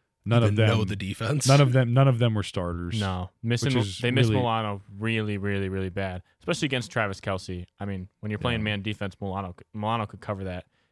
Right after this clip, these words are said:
Speaker 3: at least well, like, not a hundred percent, like, no catches, but at least well. Uh, M V S decided that he was finally gonna, gonna catch the ball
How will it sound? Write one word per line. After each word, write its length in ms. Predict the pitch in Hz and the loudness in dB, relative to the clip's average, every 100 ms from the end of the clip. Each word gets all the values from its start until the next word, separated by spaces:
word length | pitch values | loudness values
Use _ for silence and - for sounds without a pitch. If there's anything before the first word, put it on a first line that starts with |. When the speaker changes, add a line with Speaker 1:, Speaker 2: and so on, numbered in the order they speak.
| _ 98 | _ -6
Speaker 3:
at 100 | 110 | -4
least 320 | 123 - - _ _ | -4 -6 -18 _ _
well, 320 | 104 110 95 | -2 0 0
like, 180 | 92 98 | -4 -4
not 140 | 113 | -2
a 20 | 98 | -2
hundred 140 | 101 | -4
percent, 340 | 95 - 92 - - _ _ | -4 -6 -6 -8 -20 _ _
like, 140 | 92 90 | -12 -6
no 160 | 104 92 | -4 -4
catches, 420 | 110 101 - 90 | -4 -4 -8 -12
but 240 | - 87 _ _ _ _ _ 101 | -12 -14 _ _ _ _ _ -4
at 60 | |
least 180 | 107 - | -4 -4
well. 460 | 95 95 92 87 - _ _ _ | -4 -2 -2 -6 -12 _ _ _
Uh, 140 | 104 80 | -6 -2
M 140 | 131 | -2
V 180 | 131 127 | 0 0
S 160 | 123 | 0
decided 540 | - 117 117 110 110 98 | -4 -4 0 0 -2 -2
that 180 | 107 110 | -4 -2
he 180 | 113 107 | -4 -2
was 120 | 101 | -2
finally 360 | - 104 101 101 | -2 -2 0 -2
gonna, 260 | 95 90 - _ _ _ _ | -4 -6 -10 _ _ _ _
gonna 160 | 104 | -6
catch 240 | 95 107 - | -4 -6 -4
the 80 | 101 | -2
ball 400 | 98 95 95 | 2 2 2